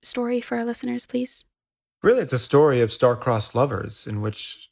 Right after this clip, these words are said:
Speaker 2: a couple meet, and one of them has a very high survival rating in the eighty percent range. And then the woman who he fancies and who's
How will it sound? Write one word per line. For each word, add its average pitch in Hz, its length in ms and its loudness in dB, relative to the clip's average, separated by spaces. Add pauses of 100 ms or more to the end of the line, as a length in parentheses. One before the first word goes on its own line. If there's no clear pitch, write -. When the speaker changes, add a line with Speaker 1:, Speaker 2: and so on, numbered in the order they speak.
Speaker 2:
a 120 60 -12
couple 123 320 2
meet, 107 380 0
and 104 120 -6
one 113 120 0
of 113 80 0
them 104 140 0
has 101 140 -2
a 101 40 -8
very 113 180 2
high 104 320 -2
survival 98 560 -4
rating 98 520 -6 (380)
in 113 180 -2
the 107 140 2
eighty 113 200 0
percent 107 420 -4
range. 98 500 -10 (140)
And 101 220 -4
then 101 320 -6 (120)
the 117 80 -6
woman 117 440 -2 (480)
who 107 160 -4
he 104 160 -2 (680)
fancies 120 680 0
and 117 100 -4
who's 107 360 -6